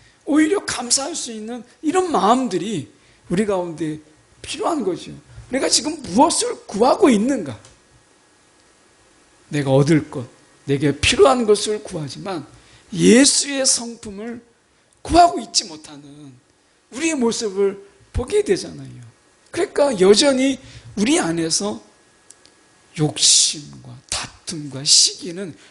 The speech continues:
여전히 그냥 그대로 다스려지지 않는 채 남아있는 것을 보게 돼요. 그래서 삼 절에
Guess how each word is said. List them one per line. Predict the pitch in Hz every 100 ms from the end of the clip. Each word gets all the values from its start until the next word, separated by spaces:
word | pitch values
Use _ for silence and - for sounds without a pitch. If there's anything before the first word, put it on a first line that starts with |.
| -
여전히 | 160 226 330 381
그냥 | 339 349
그대로 | 349 - - 381 381 277 - - - _ -
다스려지지 | - - 226 220 208 - -
않는 | 175 208 220
채 | - 277 - - _ -
남아있는 | 175 202 214 190 175 156
것을 | 147 - 147 143 _ _
보게 | - 156 151 -
돼요. | 127 123 - - -
그래서 | 311 302 294 285
삼 | - 269 262
절에 | 285 247 226